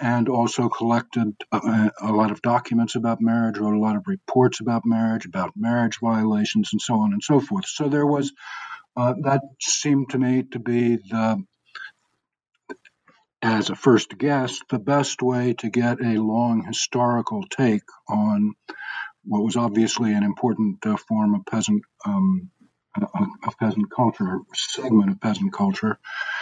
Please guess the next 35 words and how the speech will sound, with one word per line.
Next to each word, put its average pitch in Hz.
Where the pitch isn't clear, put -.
And 170
it, 165
it 139
did 147
indeed 143
turn 143
out 139
to 123
be, 107
uh, 113
a 113
very, 113
uh, 113
useful 110
way 110
to 107
get 110
at, 110
um, 104
the 92
history 110
of 101
peasants 113
in 127
a 131
way 139
that 139
didn't 151
have 135
a 117
great 135
deal 127
to 107
do 120
with, 110